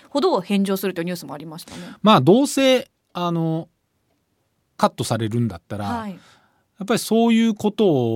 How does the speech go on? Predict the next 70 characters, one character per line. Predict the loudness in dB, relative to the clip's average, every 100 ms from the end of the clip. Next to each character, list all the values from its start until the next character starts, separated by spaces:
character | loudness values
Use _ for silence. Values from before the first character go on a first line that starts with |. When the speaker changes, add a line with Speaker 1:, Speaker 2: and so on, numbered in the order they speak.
| -4
Speaker 2:
を | -4
発 | -4 -2
信 | 0 2
ど | 4 2
ん |
ど | 2
ん |
自 | -2 -2
分 | 0
た | 0 -2
ち |
か | -4
ら | -6
し | -4
た | 0
方 | 0
が | 2
い | 0
い | -2
と | -4
思 |
う | -6
ん |
で | -6
す |
よ。 |
だ | -4
か |
ら | -2
そ |
の | 0
辺 | 0 0
コ | 0
ン | 0
サ | 2
ド | 2
ー |
レ |
僕 | 0 -2
う | -2
ま | -2
く | -4
や |
っ |
て | -6 -6
る |
な | -4 -4
と | -4
思 | -6 -6
う |
ん | -8
で |
す | -10
よ | -14
ね。 | -12
Speaker 1:
う | -10 -10 -14 -14 -12
ん。 |
Speaker 2:
で、 | -8
選 | -2 0
手 | 0 2 2 0
自 | -2
身 | -2 0 0
が | -2 -4 -8 _ _ _ _ _
も | -6
う | -4
戻 | -2 -4
し | -4
ま | -4
す | -6 -12
と。 | -20